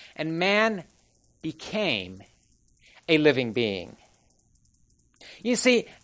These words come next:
it is true that man is made of clay, of matter, of, of dust, so to speak, and something else.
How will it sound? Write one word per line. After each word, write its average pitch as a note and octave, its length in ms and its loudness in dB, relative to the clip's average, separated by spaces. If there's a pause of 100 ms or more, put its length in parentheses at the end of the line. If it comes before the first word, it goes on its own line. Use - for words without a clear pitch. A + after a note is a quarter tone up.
(120)
it G#3 180 6
is - 160 0
true F3+ 580 6 (380)
that F#3+ 160 4
man A#3+ 360 8
is F#3 200 0
made G3 540 2 (440)
of E3+ 220 2
clay, C#3 440 6
of D3+ 160 2
matter, F3 480 4
of, B2+ 300 0
of B2+ 300 -2
dust, - 400 4
so D3 240 -4
to B2+ 80 -8
speak, - 480 -10 (2000)
and A#3 180 0
something G#3 400 -4
else. - 520 -8